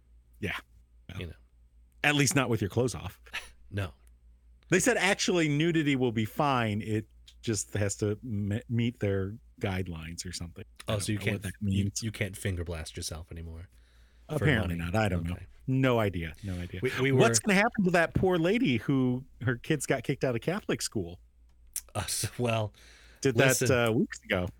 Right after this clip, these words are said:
Speaker 2: Sex sells. Well, well, we'll talk about it. <laughs>
Speaker 1: Uh, got some updates though.
Speaker 2: Hooray.
Speaker 1: Uh, in episode one fifty-five, Oral Farts, uh, we were talking about A and W and how they had a third pounder, yada, yada, that whole thing.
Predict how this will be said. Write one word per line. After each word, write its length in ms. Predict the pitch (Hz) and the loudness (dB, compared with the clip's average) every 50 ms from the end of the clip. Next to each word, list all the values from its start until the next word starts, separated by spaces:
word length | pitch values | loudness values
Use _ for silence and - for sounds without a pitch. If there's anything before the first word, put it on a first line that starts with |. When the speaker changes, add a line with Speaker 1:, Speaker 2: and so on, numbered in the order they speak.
| - - | -16 -10
Speaker 2:
Sex 400 | - - - 143 147 147 - - | -6 -4 -2 0 -2 -2 -4 -4
sells. 500 | - 147 143 147 147 139 123 - - - | -2 0 0 0 0 -2 -4 -4 -4 -2
Well, 220 | 117 123 127 120 | 0 0 0 0
well, 240 | 117 123 123 120 120 | 0 0 0 0 0
we'll 80 | 123 | 0
talk 200 | 120 - 117 104 | -2 -2 -2 -4
about 220 | 98 87 90 85 90 95 - - - - - - 523 539 554 - | -4 -4 -6 -6 -8 -10 -12 -16 -12 -8 -8 -6 -6 -6 -4 -2
it. 320 | - 233 - - 202 180 - - | -2 -2 0 0 -2 -4 -4 -4
<laughs> 320 | - 185 - - 147 170 | -6 -6 -4 0 2 4
Speaker 1:
Uh, 640 | 170 170 165 165 165 160 165 165 160 160 160 165 165 | 6 6 6 6 6 6 4 4 4 4 4 4 4
got 160 | 165 226 220 | 4 2 4
some 80 | - 196 | 4 4
updates 360 | 180 - - - 196 165 - | 4 2 2 2 2 2 2
though. 200 | - 139 170 196 - - | 2 0 0 -2 -2 -2
Speaker 2:
Hooray. 360 | 165 196 240 208 123 - - - - - - _ _ - - _ _ - - - - - - - _ _ - - | -2 0 0 0 -2 -6 -10 -20 -20 -20 -20 _ _ -20 -20 _ _ -20 -20 -20 -20 -20 -20 -20 _ _ -10 -2
Speaker 1:
Uh, 140 | 139 139 139 - | 0 0 2 4
in 140 | 180 196 208 | 4 4 4
episode 520 | 226 220 - 247 226 226 226 226 220 190 | 2 2 4 4 4 4 4 4 4 4
one 240 | 156 190 262 277 269 | 4 2 2 2 2
fifty-five, 580 | - 254 - 233 - - 226 220 214 202 160 - - | 2 2 2 2 2 2 2 4 4 2 2 0 2
Oral 360 | 170 190 220 214 185 165 139 | 2 4 4 4 4 4 2
Farts, 680 | 113 - - 202 240 220 156 175 - - - - - - - | 0 0 2 2 4 4 2 2 2 2 2 2 2 0 0
uh, 140 | 123 131 143 143 | 0 0 2 4
we 40 | |
were 100 | 151 160 | 4 4
talking 180 | - 196 175 165 | 4 4 4 6
about 200 | 165 165 151 - - | 4 4 4 2 4
A 160 | 139 151 156 | 4 4 4
and 100 | 160 147 | 4 4
W 380 | 143 135 127 160 165 180 196 - - | 4 4 4 4 4 4 2 2 0
and 140 | - 131 127 | 0 2 2
how 100 | 131 127 | 4 4
they 140 | 120 131 123 | 4 4 4
had 180 | 131 131 120 | 4 4 4
a 220 | 123 123 123 123 123 | 4 4 4 2 2
third 240 | - - 127 127 123 | 2 2 2 2 2
pounder, 400 | - 139 123 123 123 123 123 123 | 2 2 4 4 4 4 4 4
yada, 240 | 120 120 123 127 123 | 2 2 2 2 2
yada, 240 | 120 123 123 131 127 | 2 2 2 0 0
that 140 | 123 123 135 | 0 0 0
whole 120 | 123 127 | 2 2
thing. 160 | 123 139 139 | 2 0 -2